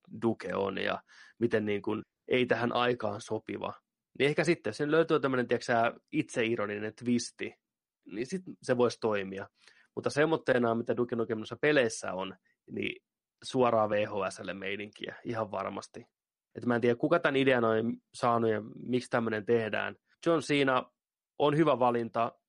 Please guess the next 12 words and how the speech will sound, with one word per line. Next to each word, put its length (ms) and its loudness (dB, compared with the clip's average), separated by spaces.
Äijä 280 2
on, 100 -4
siis 280 -12
täytyy 220 -6
sanoa, 60 -14
että 200 -8
yllättävän 480 -2
hyvä 180 -4
näyttelijä. 600 -10
Ja 80 2
yllättävän 400 0
hyvä 220 0